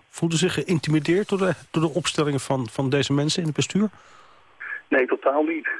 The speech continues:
Speaker 2: Maar ik kan me voorstellen dat als je daar werkt... en je afhankelijk bent van je contract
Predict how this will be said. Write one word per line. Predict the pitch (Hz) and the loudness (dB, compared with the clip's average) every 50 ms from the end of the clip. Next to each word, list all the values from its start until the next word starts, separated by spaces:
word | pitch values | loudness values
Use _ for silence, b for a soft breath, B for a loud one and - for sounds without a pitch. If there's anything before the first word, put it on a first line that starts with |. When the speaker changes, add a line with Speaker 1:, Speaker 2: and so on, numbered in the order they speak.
| B B B _ _ _ - - | B B B _ _ _ -6 -2
Speaker 2:
Maar | - - | -2 -2
ik | - - | 0 0
kan | - 139 | 0 0
me | 139 131 | 2 2
voorstellen | - - 170 165 165 - - 139 135 143 | 2 4 4 4 4 2 2 2 2 2
dat | 139 131 - | 2 0 -2
als | - - - | -4 -4 -2
je | - | -2
daar | 135 127 123 | 0 0 2
werkt... | 127 175 190 - - - - - - B B B B B B B B B B B B B B _ | 2 2 2 2 0 -2 -6 -10 -14 B B B B B B B B B B B B B B _
en | - 151 147 131 | 0 0 2 4
je | - 160 | 2 2
afhankelijk | 135 - - 170 180 175 - 160 127 | 2 2 0 -2 -2 -2 -4 -4 -2
bent | - 123 135 127 | 0 -2 -2 -2
van | - 147 131 | -2 -2 0
je | 135 139 | 0 -2
contract | - - 131 127 - - 170 170 - - | -2 -2 -4 -6 0 0 0 0 0 -2